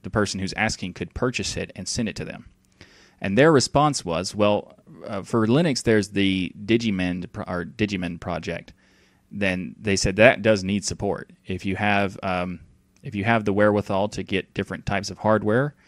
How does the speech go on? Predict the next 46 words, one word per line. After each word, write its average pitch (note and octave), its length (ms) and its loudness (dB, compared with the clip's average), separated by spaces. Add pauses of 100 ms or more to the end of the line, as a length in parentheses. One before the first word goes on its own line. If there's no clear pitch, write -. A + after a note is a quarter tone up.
(500)
uh, F2 320 2
I F#2+ 120 2
would G2 140 2
s-, - 220 -6
I F#2 140 2
would F#2+ 140 0
say F#2+ 300 0
share G2+ 280 0
it F2+ 80 -2
with F#2 200 -6
them G#2 360 0 (160)
and F#2 200 -6
send G2 180 -4
it - 80 -10
to G#2 80 -8
Nikolai, F2+ 560 -2 (580)
uh, E2+ 200 -4
for, - 340 -4
to, F2 220 -2
for F#2 140 -4
testing. F2+ 380 -2
And F2 100 -10
because F#2 220 -8
for F#2 140 -8
projects G2+ 420 -2
like F2+ 200 -2
ours, G#2+ 260 2
we F#2+ 120 0
really F#2 300 0
just F2+ 240 -8
need F2+ 180 -8
the F2+ 80 -6
driver F#2 460 -2
and E2+ 140 -8
O F#2 120 -2
S F#2 140 -2
combination F2 640 -6 (340)
to - 80 -8
provide E2+ 360 -2
that E2+ 160 -6
standard F2 380 -6
that E2+ 100 -4
we F2 80 -4
can F2+ 140 -8
code A2 200 0
against. - 420 -10